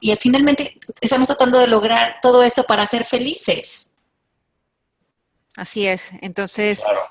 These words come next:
Speaker 2: empezamos a pensar, somos felices, nos sentimos
Speaker 1: Somos felices. Entonces, a lo mejor lo que quiero es ahorita sentarme, comerme un pastel y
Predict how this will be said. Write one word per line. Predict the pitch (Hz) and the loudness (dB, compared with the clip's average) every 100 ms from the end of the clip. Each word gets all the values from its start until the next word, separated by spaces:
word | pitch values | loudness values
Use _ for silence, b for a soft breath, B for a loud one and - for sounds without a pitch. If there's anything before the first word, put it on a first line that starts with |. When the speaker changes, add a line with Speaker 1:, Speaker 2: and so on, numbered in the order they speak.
| _ _ _ - | _ _ _ -8
Speaker 2:
empezamos | 208 185 208 202 196 233 | -8 -4 -4 -4 -4 -4
a | |
pensar, | 214 202 220 220 240 b b | -4 -4 0 0 -2 b b
somos | - - 226 262 - | -8 -2 0 -2 -4
felices, | 269 202 - 233 269 - - _ _ _ | -4 -4 -6 -6 -6 -10 -20 _ _ _
nos | 185 190 | -10 -8
sentimos | 190 - 254 262 | -6 -2 2 2
Speaker 1:
Somos | - 254 | 2 0
felices. | 240 233 - - - | -2 -10 -10 -12 -14
Entonces, | _ _ - 269 | _ _ -2 2
a | |
lo | 247 | 2
mejor | 226 220 233 | 2 0 0
lo | |
que | 226 | -2
quiero | 220 214 | -2 -2
es | 208 | -2
ahorita | 196 208 | -2 -4
sentarme, | 214 190 190 190 190 | -4 -4 -4 -2 -4
comerme | 196 196 202 | -2 -2 -2
un | 202 | -4
pastel | 196 - 196 190 190 | -4 -2 -2 -2 -4
y | 185 180 180 | -6 -6 -8